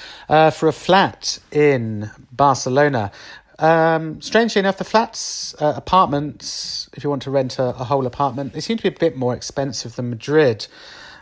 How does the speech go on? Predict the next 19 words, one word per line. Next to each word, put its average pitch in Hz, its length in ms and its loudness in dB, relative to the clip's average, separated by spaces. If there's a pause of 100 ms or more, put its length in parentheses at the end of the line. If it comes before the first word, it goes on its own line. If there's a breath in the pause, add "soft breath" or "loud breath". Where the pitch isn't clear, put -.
Um, 139 600 4 (140)
I 147 220 2 (800)
would 147 140 -2
say 165 140 4
you're 147 100 4
looking 143 260 -2
at 117 80 -4
anything 139 300 -4
between 123 320 -4
eight 156 160 2
hundred 131 300 -8
and 123 120 -6
fifty 131 440 -6
to 120 160 -10
nine 139 400 -2
hundred 120 560 -6 (100)
euros 113 720 -6
per 104 520 -10
month 120 880 -6